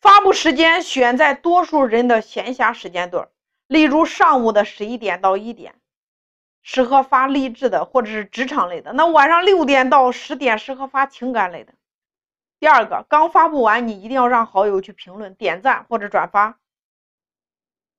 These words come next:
第三个，你要积极的回复评论。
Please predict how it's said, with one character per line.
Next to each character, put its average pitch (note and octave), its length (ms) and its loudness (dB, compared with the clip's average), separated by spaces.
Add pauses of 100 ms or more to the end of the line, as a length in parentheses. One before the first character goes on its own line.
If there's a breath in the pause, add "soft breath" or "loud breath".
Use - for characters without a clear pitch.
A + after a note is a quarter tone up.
(500)
第 C4 100 -6
三 C4 240 0
个， A3 140 0
你 G#3+ 80 -10
要 A#3+ 120 0
积 C4 300 -8
极 G#3 140 -10
的 F#3+ 120 0
回 F#3+ 240 -8
复 A3 140 -12
评 E3 240 -20
论。 E3 160 -20